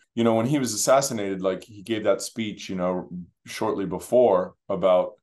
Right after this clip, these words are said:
climbing to the promised land and saying intuitively, "I may not make it there with you, you know, but I'm gonna climb up the mountain, you know, and I'm, I, I can see it, and I can feel it, I can intuit it in the future."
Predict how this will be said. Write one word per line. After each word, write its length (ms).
climbing 520
to 60
the 60
promised 460
land 320
and 320
saying 440
intuitively, 560
"I 80
may 140
not 160
make 160
it 60
there 160
with 200
you, 120
you 160
know, 120
but 120
I'm 60
gonna 120
climb 420
up 140
the 80
mountain, 420
you 120
know, 200
and 80
I'm, 200
I, 260
I 40
can 140
see 280
it, 160
and 80
I 60
can 220
feel 280
it, 120
I 60
can 280
intuit 300
it 80
in 40
the 80
future." 500